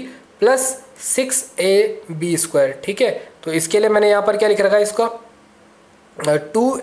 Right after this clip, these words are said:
ए का होल cube। ठीक है, जो मेरे पास एट था, एट की जगह मैंने क्या, मैंने क्या लिख दिया, टू रख दिया और A cube as it is। ठीक है, तो यहाँ पर minus B cube plus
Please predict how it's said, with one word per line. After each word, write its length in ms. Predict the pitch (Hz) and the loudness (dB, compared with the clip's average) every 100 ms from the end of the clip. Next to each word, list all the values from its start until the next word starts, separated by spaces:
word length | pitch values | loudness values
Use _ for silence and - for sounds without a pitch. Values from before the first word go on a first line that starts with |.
| - | 0
ए 380 | 196 254 254 - - - _ _ _ - | 2 2 -2 -12 -20 -20 _ _ _ -2
का 100 | 220 | -2
होल 240 | 214 202 185 | 0 0 0
cube। 320 | 165 156 - | -2 -2 -4
ठीक 140 | 180 202 | -4 0
है, 60 | |
जो 140 | 214 208 | 0 0
मेरे 300 | 190 165 165 | 0 0 2
पास 240 | 180 180 | 2 2
एट 200 | 170 165 | 0 2
था, 40 | 196 | 0
एट 140 | 180 | 2
की 100 | - | 0
जगह 160 | 180 185 | 0 2
मैंने 240 | 185 185 | 2 0
क्या, 200 | 185 208 185 | 0 0 0
मैंने 200 | 175 185 | 0 2
क्या 100 | 196 | 0
लिख 80 | 185 | 0
दिया, 200 | 226 233 - - _ 175 | -2 -2 -10 -20 _ 0
टू 120 | 190 | 2
रख 120 | 202 | 2
दिया 200 | 196 233 | 2 0
और 300 | 233 - 156 | 0 -2 0
A 80 | 160 | 0
cube 220 | 175 185 | 0 0
as 180 | 170 170 | 2 0
it 120 | 175 | 0
is। 180 | 226 220 - - - | -2 -4 -14 -20 -10
ठीक 160 | 185 | -4
है, 60 | 220 | 0
तो 100 | 214 | 2
यहाँ 140 | 190 | 2
पर 160 | 175 208 | 2 0
minus 360 | 165 156 185 175 | 2 2 0 0
B 140 | 190 | -4
cube 320 | 190 233 240 - - - - | 0 0 -2 -8 -20 -8 0
plus 300 | 226 240 | 0 0